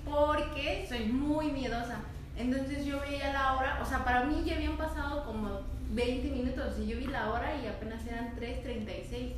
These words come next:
Entonces se me hizo algo así como que me voy, me voy, mejor me voy a acostar porque estaba haciendo tarea. Entonces me fui a acostar y dije, "No, ya me voy a tratar de dormir". Y una vez que estaba durmiendo,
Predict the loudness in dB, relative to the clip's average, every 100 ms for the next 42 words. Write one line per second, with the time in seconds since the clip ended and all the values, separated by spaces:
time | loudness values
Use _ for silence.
0 | -2 -2 -2 -4 -4 -6 -6 -8 -8 -10
1 | -8 -4 -2 -2 -2 -2 -4 -4 -6 -4
2 | -4 -4 -4 -6 -6 -8 -4 -2 0 0
3 | 0 0 0 0 -2 -2 -2 0 0 0
4 | 0 -2 -2 -2 -4 -4 -6 -6 -8 -8
5 | -6 -6 -6 -6 -6 -6 -6 -6 -6 -4
6 | -6 -4 -2 0 0 -2 -2 -2 -2 -2
7 | 0 0 -2 -4 -4 -4 -4 -4 -6 -6
8 | -6 -4 -4 -2 -2 -2 -2 -4 -6 -6
9 | -4 -6 -4 -4 -4 -4 -4 -4 -4 -4
10 | -4 -2 0 0 -2 0 2 2 0 -2
11 | -2 -2 0 -2 -4 -8